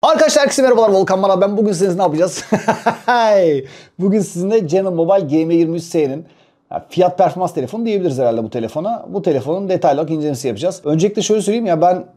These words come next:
yani şu ışık oyununu çok ama çok beğendim. Yani bence kendi fiyat segmentinden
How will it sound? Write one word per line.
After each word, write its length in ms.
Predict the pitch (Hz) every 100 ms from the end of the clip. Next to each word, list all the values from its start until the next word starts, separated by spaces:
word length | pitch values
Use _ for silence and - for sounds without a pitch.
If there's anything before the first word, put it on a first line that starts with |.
| _ -
yani 300 | 107 82 -
şu 240 | - 165 170
ışık 260 | 147 196
oyununu 240 | 185 160 214
çok 180 | 185 156
ama 140 | 175
çok 200 | 165 120
beğendim. 280 | 120 92 139 _ _ _ _ -
Yani 200 | 90 104
bence 280 | 127 131
kendi 260 | 127 143 143
fiyat 260 | - 156 147
segmentinden 680 | 147 123 123 123 135 170